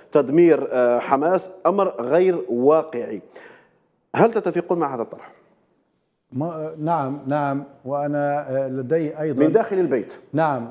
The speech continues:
Speaker 2: نعم، أؤيده كاملًا وأتفق معه، وأريد أن أطرح عليك أنا مساءلة، آه، ديالكتيكية، آه، ذات أبعاد سياسية وعسكرية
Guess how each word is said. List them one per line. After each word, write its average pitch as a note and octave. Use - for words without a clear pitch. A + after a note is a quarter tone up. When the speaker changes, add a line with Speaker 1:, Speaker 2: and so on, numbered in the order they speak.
Speaker 2:
نعم، D3+
أؤيده D#3
كاملًا D3+
وأتفق D3
معه، D#3+
وأريد D3+
أن D3
أطرح C#3+
عليك D3
أنا D3
مساءلة، C3+
آه، B2
ديالكتيكية، C3
آه، C#3+
ذات D#3+
أبعاد D3
سياسية C#3
وعسكرية D3+